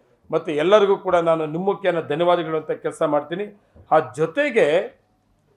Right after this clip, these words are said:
ನಮಗೆ ವಿಶೇಷವಾಗಿ ರಸ್ತೆಗಳ ಡೆವಲಪ್ಮೆಂಟ್ಸ್ ಕೂಡ ಅಷ್ಟೇ,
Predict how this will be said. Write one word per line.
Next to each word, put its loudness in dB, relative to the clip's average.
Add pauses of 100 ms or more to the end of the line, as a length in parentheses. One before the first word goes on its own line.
(120)
ನಮಗೆ 2
ವಿಶೇಷವಾಗಿ 6 (380)
ರಸ್ತೆಗಳ 2
ಡೆವಲಪ್ಮೆಂಟ್ಸ್ 2
ಕೂಡ 0
ಅಷ್ಟೇ, 2